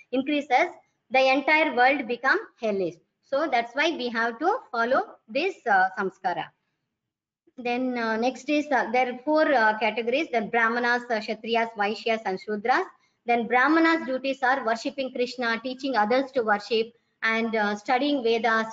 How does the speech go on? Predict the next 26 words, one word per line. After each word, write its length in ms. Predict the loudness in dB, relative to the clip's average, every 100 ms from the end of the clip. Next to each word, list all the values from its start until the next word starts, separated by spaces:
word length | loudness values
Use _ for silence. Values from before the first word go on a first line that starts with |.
| -8
teaching 340 | -6 -4 0
Vedas 400 | 2 4 2 0 0
to 40 |
others, 400 | 0 2 0 -2 -6 _ _ _
accepting 520 | -2 0 -2 0 -2
charity 420 | 0 0 0 0 0
and 200 | -2 -2
giving 260 | -4 -4 -2
charity. 520 | -2 0 -2 -6 -10 -16 _ _ -2
And 280 | 2 2
they, 280 | 4 4 4
uh, 500 | 2 0 2 2 0 -4 -6
they 260 | 0 4 4
are, 260 | 6 4 4
uh, 400 | 4 4 0 -4
uh, 360 | -4 0 0 2
ca-, 240 | 2 2 2
they 140 | 0
come 220 | 2 0
under, 300 | 0 -2 -2 0
uh, 360 | 2 2 2 0 -4 _ _
uh, 200 | -4 -2
the 100 | 0
mode, 360 | 2 4 2 0 -4 -6
modes 360 | -4 -2 -2 0
of 140 | 0